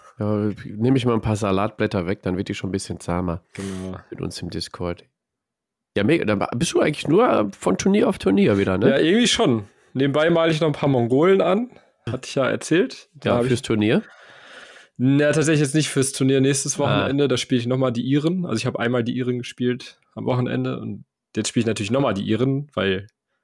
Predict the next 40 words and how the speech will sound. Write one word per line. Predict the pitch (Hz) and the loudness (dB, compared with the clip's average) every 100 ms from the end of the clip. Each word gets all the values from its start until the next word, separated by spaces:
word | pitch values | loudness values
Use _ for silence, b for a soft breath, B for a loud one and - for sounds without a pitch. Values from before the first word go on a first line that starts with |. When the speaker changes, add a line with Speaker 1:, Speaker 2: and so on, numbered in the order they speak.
| _ - | _ -12
Speaker 2:
die | 104 | -6
sind, | 110 120 | -4 -4
glaub | - 110 | -2 -2
ich, | 113 | 0
auch | 110 | -2
ein | |
bisschen | 104 - 110 | -2 -2 -2
einfacher | 120 131 120 | -2 -2 -4
zu | - | -6
spielen | 123 - 120 | -6 -2 -2
als | 117 - | -2 -4
die | |
Mongolen. | 113 113 113 120 131 135 135 - | -4 -2 0 2 2 0 -4 -8
Speaker 1:
Ja, | 92 | -8
ein | - | -6
bisschen | 92 98 | -4 -4
Flow, | - 120 110 92 | -2 0 0 0
ne? | 95 104 - _ _ _ _ _ | -4 -8 -12 _ _ _ _ _
Speaker 2:
Und | 113 110 110 | -2 -2 -2
genau, | - 120 104 95 | 0 2 2 0
ich | 95 | -2
bin | 104 | -6
jetzt | 98 98 | -6 -2
warm | 95 104 117 | 0 0 -4
gespielt | 123 - 175 139 | -8 -4 -2 -2
mit | 143 | -4
denen. | 147 127 98 95 _ - | 0 0 -2 -10 _ -20
Und | - 104 98 - - | -12 -10 -8 -10 -14
ge-, | 107 107 117 | -12 -8 -6
ja, | 98 87 95 _ _ _ _ b b b b b _ | -4 -6 -10 _ _ _ _ b b b b b _
irgendwann | 151 156 143 143 139 | 0 0 2 2 2
Ende | 131 139 | 2 2
des | 110 104 | 0 0
Jahres | 98 101 98 - | -2 -2 -4 -10
ist, | - - | -12 -6
glaub | 104 101 | -4 -4
ich, | - | -8
ich | 113 | -10
glaub | - 110 | -8 -8
im | 104 104 101 | -8 -8 -10